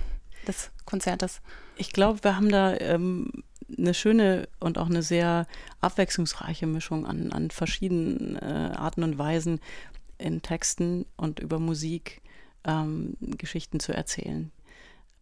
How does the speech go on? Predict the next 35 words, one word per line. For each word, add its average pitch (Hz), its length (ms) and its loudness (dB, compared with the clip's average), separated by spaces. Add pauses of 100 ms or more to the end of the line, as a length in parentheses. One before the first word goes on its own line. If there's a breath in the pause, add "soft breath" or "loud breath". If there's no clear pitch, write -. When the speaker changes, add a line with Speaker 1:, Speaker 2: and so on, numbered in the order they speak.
(140)
Speaker 2:
Manfred 160 320 -2
ist 151 80 -6
ein 160 140 -2
toller 156 240 0
Pianist, 170 640 -2
äh, 160 180 -2
bei 156 140 -2
mir 160 100 -2
ist - 160 -6
das 160 100 -4
mehr 160 140 0
gitarrenlastig, 160 640 -4
dann 160 160 -4
haben 165 120 -2
wir 165 60 -4
die 160 120 -6
Band 160 420 -4
und, 156 300 -2
ähm, 156 360 -2
ich - 60 -14
glaub, - 240 -4
man 160 160 -4
kann 165 180 -2
doch 160 180 -4
aus - 160 -4
verschiedenen, 160 680 0 (480 soft breath)
äh, 165 220 -4
Farben 156 440 -2
sich 151 220 -6
da 156 220 -2
einen 160 260 -4 (100)
richtig - 440 -6
schönen 160 300 -4
Abend 160 220 -6
machen. 160 300 -12